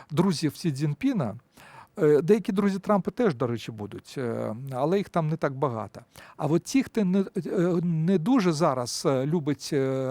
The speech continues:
Америку і Трампа, хто ображений санкціями проти їх країн, наприклад, президент Бразилії Лула, трошки Моді, прем'єр-міністр Індії, хоча я думаю, що він буде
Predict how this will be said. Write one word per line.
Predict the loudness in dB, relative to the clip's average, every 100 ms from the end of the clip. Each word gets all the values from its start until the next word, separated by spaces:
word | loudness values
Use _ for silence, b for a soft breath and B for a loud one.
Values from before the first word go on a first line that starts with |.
| -2
Америку | 0 2 2 0 0 -2
і |
Трампа, | 0 -2 -2 -4 -6 -8 _ B B B B
хто | 0 4
ображений | 6 6 2 2 0 0
санкціями | 2 0 0 -2 -2 0 0 -4 _
проти | -2 -2 0
їх | -2 -2
країн, | 0 2 0 -2
наприклад, | -4 -2 -2 0 -2
президент | 0 -4 -2 -2
Бразилії | -4 -2 -2 -2
Лула, | -4 -4 -2 -4 -6 _ _ B B B B
трошки | 2 2 4 2
Моді, | 2 2 0 -2
прем'єр-міністр | -4 -4 -2 -2 -2 -6 -8 -6
Індії, | -6 -4 -8 -6
хоча | -6 -2 0
я | 0
думаю, | -2 -4
що | -4
він | -4 -4
буде | -4 -2 -2